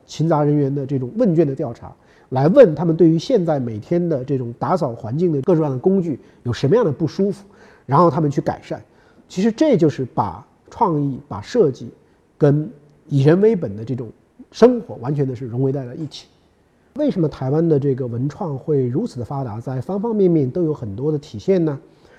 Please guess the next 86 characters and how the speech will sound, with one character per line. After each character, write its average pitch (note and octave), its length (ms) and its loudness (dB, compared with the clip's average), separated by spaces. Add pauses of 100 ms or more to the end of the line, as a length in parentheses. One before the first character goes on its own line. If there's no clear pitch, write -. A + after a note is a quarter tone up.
(280)
那 D3 240 0
一 G3+ 140 2
方 E3 120 6
面 C#3+ 300 4 (100)
我 A#2+ 140 -8
刚 D3+ 140 -2
才 D3 100 0
也 A#2+ 60 -2
提 A#2+ 240 -10
到 D3 180 -2
了， A#2+ 100 -4
是 C3 160 -8
因 D3 220 2
为 B2+ 260 -2 (300)
必 A3+ 140 2
须 F#3 120 -2
把 C3+ 140 -2
这 B2 100 -10
些 C3+ 140 -2
非 G#3+ 400 2
贸 A3+ 380 2
易 C3 220 0
的 B2 220 -14 (260)
服 F3 240 2
务 G3+ 80 4
产 C3+ 240 -4
品 A#2+ 180 -8 (160)
做 E3+ 220 8
到 C3+ 240 -2 (320)
让 D3+ 280 2
你 A#2+ 120 -6
能 B2 180 -2
够 D3+ 140 4
重 C3 240 0
复 A#3+ 120 0
的 D#3+ 60 2
消 G3 220 0
费， G#3 120 0
也 B2+ 100 -6
就 C3 100 -2
是 C#3 60 2
要 D3 120 2
有 B2 80 -4
回 D3 160 -4
头 G3 140 2
客， - 240 -4 (260)
所 D#3+ 160 4
以 - 20 10
要 D3 60 10
在 C#3+ 140 4
里 A#2+ 100 -2
面 A#2 180 -6
用 D#3+ 140 2
更 D#3 180 0
多 D#3 120 0
的 C#3+ 80 -2
心 A3 260 -4
思。 - 240 -20 (480)
另 A#3+ 160 4
外 G#3+ 140 8
一 D#3 60 4
个 D3+ 60 2
方 D#3 160 0
面 D3+ 120 2
呢， C#3 80 2
是 D#3 120 -4
因 C#3+ 200 2
为 C#3 280 -2
中 E3+ 240 0
华 A#2+ 260 -6
文 A#2 260 -6
化 E3+ 240 -4
的 B2+ 120 -8
很 G2+ 200 -12
多 C3+ 160 -4
的 C3 100 -4
这 B2+ 120 -6
个 A#2 120 -8
源 C3 160 2
远 E3 120 4
流 C3+ 180 -2
长， A#2 280 -12
以 A2+ 60 -14
及 B2 160 -8
这 C#3+ 160 0
种， A2+ 200 -8